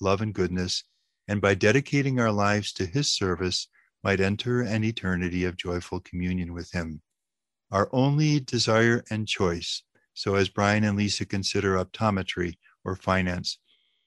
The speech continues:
"is for what better leads us to the purpose for which God has created us, and that is to praise and serve him in this life, and so enter the joy of eternal life." So that if we are making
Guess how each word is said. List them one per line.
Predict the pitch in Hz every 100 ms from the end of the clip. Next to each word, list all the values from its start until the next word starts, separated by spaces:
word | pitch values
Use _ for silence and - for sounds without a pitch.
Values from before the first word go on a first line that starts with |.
| _ _ -
"is | 120 117 113 -
for | - - 110
what | 110 110 -
better | 113 135 135
leads | 123 123 120
us | 117 -
to | 95
the | 98
purpose | - 117 120 120
for | - 107
which | 98 95 -
God | 95 92
has | 92 87
created | - - 90 90 85
us, | 85 80 -
and | 92
that | 95 92
is | 87 - - _ _ _
to | 101
praise | - 107 110 107
and | 113
serve | - 101 98 -
him | 98 92
in | 90
this | 127 -
life, | 90 87 92 - _ _ _ _
and | 104
so | - 131 135 -
enter | 90 87 92 90 - _ _ _
the | 113
joy | 98 90 87 90
of | 95 90
eternal | 87 95 90 85
life." | 87 87
So | - 123
that | 127 -
if | 170 180
we | 180 165
are | 143
making | 117 117 - 117 117